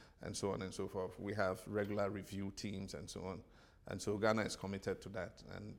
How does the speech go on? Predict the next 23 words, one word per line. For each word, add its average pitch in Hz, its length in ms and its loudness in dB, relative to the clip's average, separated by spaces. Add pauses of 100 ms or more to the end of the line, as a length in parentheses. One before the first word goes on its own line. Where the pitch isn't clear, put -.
(100)
we 90 120 -6
will 98 320 -6
uphold 98 360 0
it. 101 120 -6 (400)
One 160 540 6 (460)
advantage 117 500 4
Ghana 101 260 4
has 98 240 2
in 95 100 -4
all 95 220 2
this 90 440 -4 (340)
is 98 160 0
that 101 280 4 (140)
we 104 220 0
have 104 240 2
a 101 60 2
free 143 240 2
society. 95 720 -2
People 101 300 0
are 92 100 2
free 98 360 -4
to 90 200 -4 (220)
criticize. 120 680 2